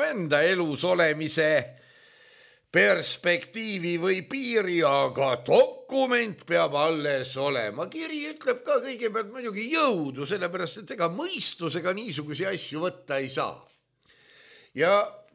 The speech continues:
see kiri on, noh, niimoodi, et pisemad poisid, kes ka kunstiinimesed tahavad olla, võiksid seda lausa pidada luuletuseks, just poeesia mõttes, mitte luulutamise mõttes.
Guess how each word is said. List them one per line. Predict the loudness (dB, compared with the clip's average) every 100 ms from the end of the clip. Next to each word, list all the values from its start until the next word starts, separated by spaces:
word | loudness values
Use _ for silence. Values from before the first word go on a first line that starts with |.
| _ -14
see | -10
kiri | -6 -4 -2 0 -2
on, | -2 -6 -6
noh, | -6 -8
niimoodi, | -10 -6 -4 -2 -4
et | -4
pisemad | -6 -4 -4 -6
poisid, | -4 -4 -4 -6
kes | -6 -4
ka | -2 -2
kunstiinimesed | 0 -2 -2 -4 -8 -6 -4 -4 -6 -4 -6 -4
tahavad | -2 0 -2 -2
olla, | -2 -2
võiksid | -2 -6 -12 -10
seda | -8 -6
lausa | -6 -6 -8
pidada | -6 -4 -2 -2 2
luuletuseks, | 2 4 2 -2 -6 -16 -14 -12 -12 -12 -16 -14 -12
just | -10 -12 -12
poeesia | -6 -2 0 0 0 -2 -6 -2 -2
mõttes, | -2 -8 -10 -8 -8 -6
mitte | -8 -6
luulutamise | -6 -4 -4 -6 -8 -10 -10 -10 -10
mõttes. | -8 -8 -10 -16 -16 -16 -20 -20